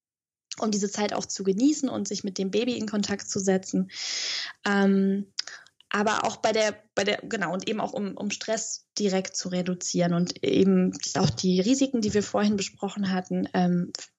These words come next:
entsprechend auch, ähm, zu senken, indem wir sozusagen unsere Stresshormone reduzieren. Ähm, bei der Geburt selbst ist es so, dass wir natürlich Achtsamkeit,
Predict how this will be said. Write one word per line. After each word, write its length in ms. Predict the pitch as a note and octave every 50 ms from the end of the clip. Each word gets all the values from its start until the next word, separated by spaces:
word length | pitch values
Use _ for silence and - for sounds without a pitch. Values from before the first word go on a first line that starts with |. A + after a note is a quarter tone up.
| _ _ - -
entsprechend 640 | G3+ F#3+ F3+ - - - F3+ F#3 F3+ G3 F3+ - -
auch, 340 | F#3+ G3 G#3 G3+ - - - -
ähm, 400 | G3 F#3 F#3 F#3 F3+ F3+ F3+ F#3+ -
zu 160 | - - G3+
senken, 580 | F3+ F#3 F#3 F3+ F#3 G3 G#3 - B3+ B3+ C4
indem 440 | B3+ A3 G3+ F#3+ G3 G3 G3 G3 F#3
wir 120 | G3+ F#3+ F#3
sozusagen 1000 | F#3 F3+ F3+ - - G3 F#3 F#3 F3+ F3+ F3+ F3+ F3+ F3+ F3 F3+ F#3 G#3 - - - _
unsere 240 | - F#3 F3 - F#3+
Stresshormone 840 | - - - D4 D4 - B3 A#3 A3+ A3+ A3 A3 A3 G#3+ G#3 G#3+ G#3 - - - - - - - _ - -
reduzieren. 800 | G#3 G3 G3+ G3 G3 - - - G#3 G3+ G3+ G3+ G3 G3+ G3+ G3+ - - - - _ - _ _ _
Ähm, 640 | F#3+ F#3+ F#3+ F#3 F#3 F#3 F#3 F#3 F#3 F#3 F#3 F#3 - - - - - - _ _ - _ _ _ _
bei 100 | - G3+
der 100 | G3+ G#3+
Geburt 360 | G#3 A3+ G#3 G3+ A3+ B3 A#3+ -
selbst 480 | A3+ A3+ C#4 E4 E4+ - - - - B3+
ist 120 | C4 B3+
es 180 | B3+ A#3+ - -
so, 120 | G#3+ A3
dass 300 | G#3 G#3 G#3+ G3+ - -
wir 100 | G3+ G3
natürlich 640 | G3 G3 F#3+ - - G3+ G3 G#3 G#3 - - -
Achtsamkeit, 680 | G3+ G3+ - - A3+ A3 G#3 G3 - G3+ G3 G3 G3 -